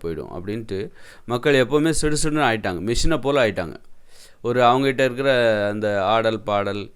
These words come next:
இனிமே பிறக்கிற பசங்களை பார்த்தீங்கன்னா, அந்த இயற்கையா மகிழ்ச்சியாக இருப்பதற்கான வழிமுறை எது? ஆடல், பாடல், ஆடுறது. எப்போ ஆடணும்னு தோணுதோ அப்போ பாட்டு பாடிட்டே இருப்பாங்க.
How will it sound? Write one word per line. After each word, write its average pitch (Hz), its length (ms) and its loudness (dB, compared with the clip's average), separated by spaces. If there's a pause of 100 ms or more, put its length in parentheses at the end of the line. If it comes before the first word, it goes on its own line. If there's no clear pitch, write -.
(200)
இனிமே 185 340 2
பிறக்கிற 160 380 2
பசங்களை 135 400 2
பார்த்தீங்கன்னா, 110 500 -2 (340)
அந்த 135 220 2
இயற்கையா 165 560 4
மகிழ்ச்சியாக 151 460 4
இருப்பதற்கான 139 460 0
வழிமுறை 131 400 2
எது? 131 220 -2
ஆடல், 113 440 4
பாடல், 101 460 0 (420)
ஆடுறது. 107 440 2
எப்போ 147 420 2
ஆடணும்னு - 20 -2
தோணுதோ 151 360 -2
அப்போ 143 180 -2
பாட்டு 156 300 2
பாடிட்டே 143 420 0
இருப்பாங்க. 90 280 -8